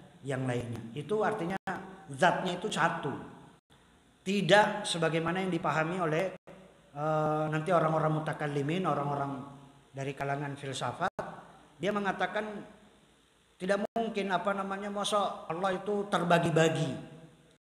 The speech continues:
Masa Allah itu terbagi-bagi? Allah ada namanya Allah, ada As-Sami, Al-Basir. Itu Al-Basir, itu kan nama.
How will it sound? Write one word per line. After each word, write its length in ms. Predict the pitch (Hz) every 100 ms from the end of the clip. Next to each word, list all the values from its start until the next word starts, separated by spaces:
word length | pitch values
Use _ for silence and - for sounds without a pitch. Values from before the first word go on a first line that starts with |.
| _ _ _
Masa 300 | 175 196 214
Allah 160 | 202 196
itu 160 | 190 196
terbagi-bagi? 760 | 190 170 156 156 151 151 147
Allah 480 | 135 165 160 151 - - -
ada 220 | 139 147 160
namanya 400 | 156 151 156 143
Allah, 260 | 139 156 156 143
ada 100 | 147 -
As-Sami, 400 | 160 151 143 160
Al-Basir. 560 | 135 139 143 127 165 160 - - -
Itu 400 | 151 190 190 175 - - -
Al-Basir, 600 | 147 160 151 - 180 165 - - - - -
itu 160 | 147 -
kan 160 | 214 226 -
nama. 400 | 220 165 143